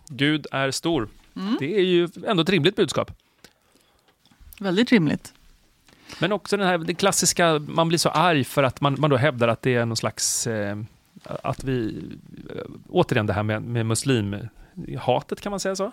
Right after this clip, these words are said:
Speaker 2: Mm.
Speaker 1: Eller rädslan för, för islam, eller vad ska man säga?
Speaker 2: Ja, precis. Men det är väl någon slags rädsla, skulle jag säga.
Speaker 1: Ja. Men om man då har två religioner, men Gud är densamma, många utav budskapen är densamma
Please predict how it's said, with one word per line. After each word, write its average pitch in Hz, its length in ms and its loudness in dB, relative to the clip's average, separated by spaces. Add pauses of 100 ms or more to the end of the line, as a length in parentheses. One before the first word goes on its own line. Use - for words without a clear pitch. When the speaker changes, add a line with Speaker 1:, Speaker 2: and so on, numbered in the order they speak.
Speaker 2:
Mm. 190 380 2
Speaker 1:
Eller 170 160 4
rädslan 160 520 0
för, 185 340 0 (240)
för 156 180 -2
islam, 165 420 0
eller 165 120 -2
vad 165 80 -4
ska - 100 -10
man 160 60 -2
säga? 127 200 -4 (420)
Speaker 2:
Ja, 233 320 6 (120)
precis. 226 360 0
Men 226 140 2
det 254 80 4
är 269 60 2
väl 254 180 4
någon 214 140 2
slags - 420 -6
rädsla, 190 640 0 (120)
skulle - 220 -8
jag 151 100 -4
säga. 156 140 -4
Speaker 1:
Ja. 151 120 -2 (420)
Men 165 200 0
om 185 60 4
man 190 140 4
då 190 240 2 (240)
har 180 400 2
två 156 280 2
religioner, 131 440 2
men 123 320 0
Gud 135 280 2
är 127 80 4
densamma, 120 640 0 (120)
många 131 440 -2
utav 120 200 2
budskapen 117 600 0
är 110 80 0
densamma 107 460 0